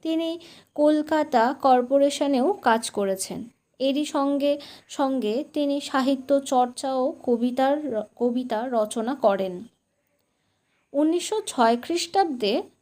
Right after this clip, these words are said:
রবীন্দ্রনাথের স্নেহধন্য যতীন্দ্রমোহন বাগচির প্রথম কাব্য সংকলন লেখা প্রকাশিত হয়। কাজলা দিদি কবিতাটি এই কাব্য সংকলনেরই অংশ। নীহারিকা,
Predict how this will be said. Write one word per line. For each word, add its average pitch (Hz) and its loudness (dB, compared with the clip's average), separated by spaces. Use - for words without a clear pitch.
রবীন্দ্রনাথের 311 0
স্নেহধন্য 294 0
যতীন্দ্রমোহন 277 2
বাগচির 226 -2
প্রথম 294 0
কাব্য 220 2
সংকলন 285 -2
লেখা 233 0
প্রকাশিত 214 -4
হয়। 196 -8
কাজলা 285 2
দিদি 370 -2
কবিতাটি 339 0
এই 320 0
কাব্য 240 4
সংকলনেরই 254 2
অংশ। 202 -2
নীহারিকা, 302 2